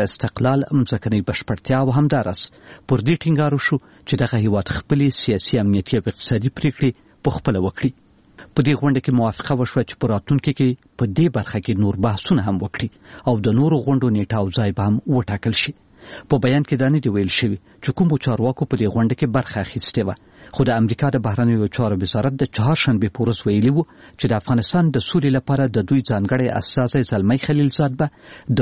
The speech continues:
روسیې او چین له استازیو سره وګوري. د تېرې اونۍ په اعلامیه کې راغلي وو چې د افغانستان لپاره د روسیې د ولسمشر ځانګړی استازی زمیر کابولوف، د چین په استازیتوب دینګ شي جون او د اروپایي ټولنې استازی رولاند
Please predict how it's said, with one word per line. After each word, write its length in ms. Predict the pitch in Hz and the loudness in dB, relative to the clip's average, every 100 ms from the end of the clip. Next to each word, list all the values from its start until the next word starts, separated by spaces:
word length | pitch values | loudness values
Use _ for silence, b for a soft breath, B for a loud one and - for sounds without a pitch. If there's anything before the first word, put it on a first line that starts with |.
| 113 | 0
روسیې 240 | 113 - | -2 0
او 80 | 110 - | 0 0
چین 180 | 120 101 | 0 2
له 100 | 98 | 0
استازیو 420 | - 135 123 139 - | 0 -2 0 -2 -2
سره 120 | 135 | 0
وګوري. 380 | 117 95 101 98 - _ B B B B 127 | 0 -2 -2 -2 -6 _ B B B B 0
د 40 | 131 | 2
تېرې 200 | 180 151 | 2 2
اونۍ 180 | 139 143 - | 2 0 2
په 60 | 127 | 0
اعلامیه 320 | 113 113 139 | 2 2 0
کې 100 | 147 113 | 0 0
راغلي 260 | 98 135 | 0 0
وو 100 | 135 131 b b | 0 -4 b b
چې 60 | 131 | -2
د 40 | 107 | 0
افغانستان 460 | - 107 95 - 147 | 0 0 0 2 2
لپاره 240 | 143 160 156 | 2 2 0
د 100 | 131 107 | 2 0
روسیې 240 | 95 139 113 | 0 0 0
د 20 | 101 | 2
ولسمشر 480 | 104 - - 156 151 131 | 0 0 -2 0 2 2
ځانګړی 340 | 123 127 131 131 | 0 0 0 0
استازی 480 | 131 - 131 139 127 B B B 104 | -2 -2 0 0 -2 B B B -2
زمیر 300 | 113 143 156 - | 2 2 0 -2
کابولوف، 400 | 107 92 101 95 - B B _ _ 123 | -2 2 0 0 -6 B B _ _ 0
د 120 | 131 | 2
چین 140 | - 156 | 2 0
په 140 | 135 117 | 0 -2
استازیتوب 540 | - 120 98 95 143 131 156 120 | -2 -2 -2 0 -2 -2 -4 0
دینګ 180 | 131 110 95 | 2 0 -2
شي 140 | - 113 87 | -2 -2 0
جون 200 | 143 160 196 B B 127 | 0 0 -2 B B -2
او 60 | 117 | 0
د 60 | 120 | 2
اروپایي 320 | 113 110 131 156 | 0 0 0 0
ټولنې 340 | 170 156 147 143 | 2 2 2 0
استازی 460 | - 156 135 139 135 b b 135 | -2 -2 0 0 -2 b b 0
رولاند 400 | 123 113 123 156 | 2 4 2 2